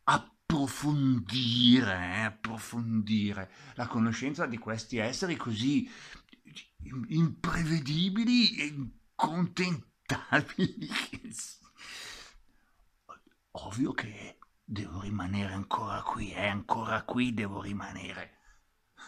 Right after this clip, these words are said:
<laughs> E, e quando mai mi si ripresenta un'occasione così, no?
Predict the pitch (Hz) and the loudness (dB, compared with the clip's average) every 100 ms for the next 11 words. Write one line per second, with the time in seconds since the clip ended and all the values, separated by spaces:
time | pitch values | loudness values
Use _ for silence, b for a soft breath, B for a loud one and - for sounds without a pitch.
0 | B _ _ - 120 - _ _ _ - | B _ _ -4 -4 -4 _ _ _ -10
1 | - - _ - - - 160 180 180 185 | -10 -16 _ -14 -4 2 6 6 6 8
2 | 208 208 185 185 185 196 175 185 190 226 | 8 8 2 2 2 2 0 -2 0 0
3 | 240 190 139 B B 190 190 165 139 - | 2 6 6 B B 0 2 2 0 6
4 | 170 143 139 135 139 139 - 151 131 120 | 6 8 6 4 2 0 2 0 0 -2
5 | 110 - 196 220 156 147 220 - - | -4 -4 -4 0 0 0 -4 -12 -20